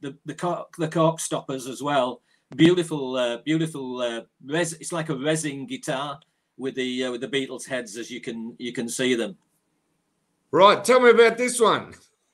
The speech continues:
Speaker 2: <laughs>
Speaker 1: Yeah, they're the, made by the same company who's did the guitar. I just managed to complete the, the set recently. Um, so, uh, over the moon with that. I'd had three for quite a while and, uh, finally got to George, I think it was last.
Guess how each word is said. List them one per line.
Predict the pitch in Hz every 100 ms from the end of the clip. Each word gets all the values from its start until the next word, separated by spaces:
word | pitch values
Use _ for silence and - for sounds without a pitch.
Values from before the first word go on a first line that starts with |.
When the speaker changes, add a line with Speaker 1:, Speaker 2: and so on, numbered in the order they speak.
| _
Speaker 2:
<laughs> | 175 - 240 - - 233
Speaker 1:
Yeah, | 165 185
they're | 165 185
the, | 175 180 165
made | 160 196
by | 180 185
the | 160
same | 196 190
company | 165 196 160
who's | 156 -
did | 165
the | 165
guitar. | 147 151 175 170 175
I | 151 143
just | 165 160
managed | 165 180 160
to | 156
complete | 160 156 175 165 165
the, | 156 143 _ _ _ _
the | 135
set | - 190 - _ -
recently. | 147 165 160 156 131 127 113 120
Um, | 123 120 113 113 101 _ _ _ - - _
so, | - 143 135 131
uh, | 131 127 127
over | 147 160 147
the | 143
moon | 151 151
with | 135
that. | 151 135
I'd | 139
had | 160 160
three | - 156 160
for | 151
quite | - 156 143
a | -
while | 135 139 143 135
and, | 127 120 131
uh, | 135 139
finally | - 151 147 143
got | 143 143 -
to | 139 120
George, | 143 156 160
I | 139
think | - 143 135
it |
was | 139 127 120
last. | 156 - - -